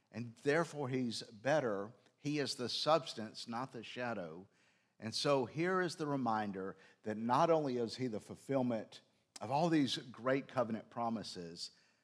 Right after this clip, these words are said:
but he's the fulfillment even of a promise of one who is going to be sacrificed outside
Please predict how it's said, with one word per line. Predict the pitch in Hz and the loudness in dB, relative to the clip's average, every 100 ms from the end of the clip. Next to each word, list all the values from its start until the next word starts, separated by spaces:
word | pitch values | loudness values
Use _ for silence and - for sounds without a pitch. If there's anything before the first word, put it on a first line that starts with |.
| _ _ - | _ _ -14
but | 98 | -6
he's | 131 113 | -4 -4
the | 110 | -6
fulfillment | - 104 - 139 147 135 117 - - - _ _ _ _ - | -6 -8 -2 0 2 0 -2 -6 -20 -20 _ _ _ _ -4
even | 139 160 147 127 | -2 2 2 4
of | 117 110 | 2 0
a | 104 | -4
promise | - 117 117 110 95 - - | -2 2 4 2 -2 -6 -8
of | 101 98 | -10 -6
one | 113 110 98 | -4 -4 -4
who | 107 | -6
is | 98 | -6
going | - 101 104 92 | -8 -8 -8 -8
to | 92 | -8
be | 98 95 92 - _ _ _ _ | -8 -6 -8 -12 _ _ _ _
sacrificed | - 123 123 110 - 104 95 85 - | -2 0 2 -2 -2 0 0 -4 -8
outside | 98 101 - 101 90 85 82 | -4 -4 -4 -2 0 -2 -6